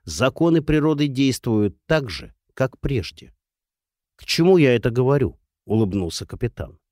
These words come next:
«Животное царство земли выстроилось в пищевую пирамиду. Жук ел траву,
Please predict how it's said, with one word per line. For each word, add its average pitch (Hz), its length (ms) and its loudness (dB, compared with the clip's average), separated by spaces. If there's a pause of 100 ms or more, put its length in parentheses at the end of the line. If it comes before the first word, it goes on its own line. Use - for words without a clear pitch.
(480)
«Животное 143 760 2
царство 135 520 0
земли 135 440 2
выстроилось 139 760 0
в - 80 -20
пищевую 135 720 0
пирамиду. 139 640 -2 (480)
Жук 107 440 -2
ел 131 260 2
траву, 107 540 -2